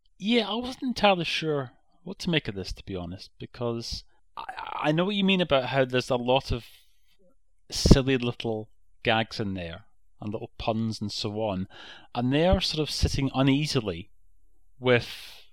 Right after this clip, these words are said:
the rest of the activity. I don't know the writing method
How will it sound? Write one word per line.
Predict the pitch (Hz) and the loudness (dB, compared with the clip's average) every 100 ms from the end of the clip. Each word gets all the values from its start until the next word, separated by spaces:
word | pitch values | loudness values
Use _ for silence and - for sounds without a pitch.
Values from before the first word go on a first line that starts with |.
| - - - - | -20 -20 -20 -10
the | - | -8
rest | 120 127 131 - - | 2 6 6 2 -4
of | 120 104 | -6 -2
the | 113 110 104 107 - - - | -2 -2 -4 -8 -16 -16 -4
activity. | 113 - - 135 110 - - - - - - - - | -4 0 2 2 0 -6 -14 -16 -20 -20 -20 -4 2
I | |
don't | 139 180 165 | 4 4 4
know | 165 156 147 139 - - - - | 4 4 0 -4 -12 -20 -20 -14
the | 117 117 113 110 110 - - | -2 2 2 2 -2 -8 2
writing | 120 123 113 107 | 4 4 2 2
method | 117 - - | 2 0 -10